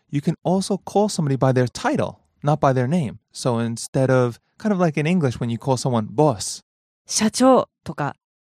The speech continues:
Speaker 2: 部長とか、まあ、あと先生とか。
Speaker 1: Yeah, but it's much more prevalent in Japanese. In English, it's kind of limited to boss. Uh, you wouldn't call someone, uh, manager.
Speaker 2: でも、日本語ではよく使うんですよね。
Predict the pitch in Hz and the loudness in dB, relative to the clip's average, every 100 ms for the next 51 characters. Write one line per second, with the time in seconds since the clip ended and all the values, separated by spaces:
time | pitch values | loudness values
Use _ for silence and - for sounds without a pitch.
0 | - 190 - 254 208 - - 160 160 143 | -4 0 4 4 4 -2 -16 -10 -6 -6
1 | 143 _ _ - 196 170 160 156 - - | -8 _ _ -2 0 0 -2 -6 -2 4
2 | 240 240 262 175 - - - 117 - _ | 4 6 2 2 -2 -14 -12 -12 -14 _
3 | _ - 135 110 113 - 147 147 156 127 | _ -4 -2 0 -4 0 0 0 0 0
4 | - - 160 123 110 - 117 107 117 113 | 0 -4 0 0 0 -2 -4 0 0 2
5 | 120 107 101 - - 120 127 127 113 120 | 0 -2 -4 -10 -10 -4 0 0 -2 -4
6 | - 113 107 120 107 101 98 107 98 101 | -2 0 0 0 -2 -2 2 2 0 -8
7 | 101 117 117 120 - 117 - 107 95 - | -8 -4 -2 -2 -2 -4 -2 -6 -6 -12
8 | _ - 123 120 131 208 240 143 101 113 | _ -12 -8 -6 0 0 0 -2 -6 -10
9 | _ _ _ - 294 208 - 247 269 277 | _ _ _ -2 2 2 4 6 6 6
10 | 285 302 370 254 - 190 185 - - 180 | 4 4 4 4 2 -4 -4 -8 0 0
11 | 175 143 143 139 139 202 226 | 0 -2 -8 -10 -4 0 -2